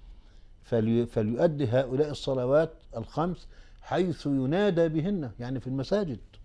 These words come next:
يعني في المساجد. فالأمر قريب على كل حال.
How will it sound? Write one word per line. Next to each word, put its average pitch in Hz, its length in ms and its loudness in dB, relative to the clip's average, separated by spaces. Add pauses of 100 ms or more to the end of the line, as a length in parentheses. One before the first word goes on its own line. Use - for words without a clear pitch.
(1160)
يعني 107 200 -6
في - 60 -10
المساجد. 120 520 2 (1700)
فالأمر 185 400 4
قريب 160 320 4
على 117 140 2
كل 104 240 -4
حال. - 200 -14